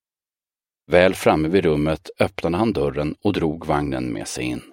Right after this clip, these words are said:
efter att ha förvissat sig om att inga gäster eller personer ur hotellpersonalen vistades i korridoren och såg honom. Nu var den svåraste delen, den inledande fasen, avklarad.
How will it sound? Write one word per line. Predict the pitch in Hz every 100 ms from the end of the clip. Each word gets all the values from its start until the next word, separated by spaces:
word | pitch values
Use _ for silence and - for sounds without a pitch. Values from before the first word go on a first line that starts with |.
| _ _ _ _
efter | 101 95 -
att | 98 98
ha | 90
förvissat | 85 82 90 113 -
sig | 101
om | 78 78 80
att | - 80
inga | - 85 76
gäster | 104 120 - - 110 110 -
eller | - 90
personer | 113 123 98 98 123 131
ur | 85
hotellpersonalen | 82 95 147 - 151 - 156 170 131 - - 107
vistades | 147 - - 104 101 -
i | 131
korridoren | 113 117 65 67 69 60 -
och | -
såg | - 69 76
honom. | - - - _ _ _ _ _ _ _ _ _ _ _ _ _ _ _ _ _
Nu | 95 120 131 135
var | - 101
den | 98
svåraste | 90 - 113 85 98 - 76
delen, | 62 52 - - - _ -
den | 82 82 -
inledande | 110 76 78 113 92 82 -
fasen, | - 80 - - - - -
avklarad. | 67 - - - -